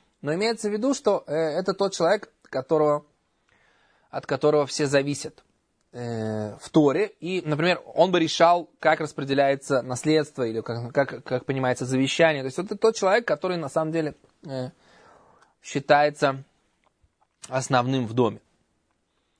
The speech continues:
Вот. То есть, для того, чтобы присоединиться к уже ши-, к шиве, человек, который приходит, должен присоединяться к, к шиве с больш-, с главным дома. То есть, если главного дома нет,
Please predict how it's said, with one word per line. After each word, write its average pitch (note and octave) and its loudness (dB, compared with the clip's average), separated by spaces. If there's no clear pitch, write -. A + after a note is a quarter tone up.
Вот. A#2 -4
То B2+ -8
есть, - -14
для D#3 0
того, F#3+ 4
чтобы E3 0
присоединиться E3 0
к - -4
уже C3+ 2
ши-, - -12
к - -10
шиве, A3+ 0
человек, D3 0
который D#3 0
приходит, E3+ 2
должен F3+ -4
присоединяться D#3+ -2
к, - -12
к - -10
шиве E3 0
с D3 -6
больш-, D3 2
с C3+ -10
главным D#3+ 4
дома. C3 2
То - -20
есть, B2+ -12
если D3 -4
главного F3 2
дома G3 0
нет, B3+ -2